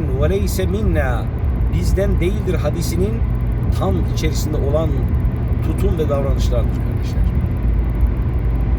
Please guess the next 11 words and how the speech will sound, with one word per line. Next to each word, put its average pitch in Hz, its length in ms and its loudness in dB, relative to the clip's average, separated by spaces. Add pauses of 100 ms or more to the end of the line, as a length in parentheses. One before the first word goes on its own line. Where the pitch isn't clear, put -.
(2250)
Otobüse - 480 2
biniyorsunuz. 185 580 2 (200)
Otobüste 202 680 0 (1120)
yaşlı, 190 760 2
eli 190 200 2
ayağı 202 380 2
titreyen, 196 800 0 (140)
bastonuyla - 800 0 (440)
ayakta 208 460 0
zor 202 340 2
duran 165 260 0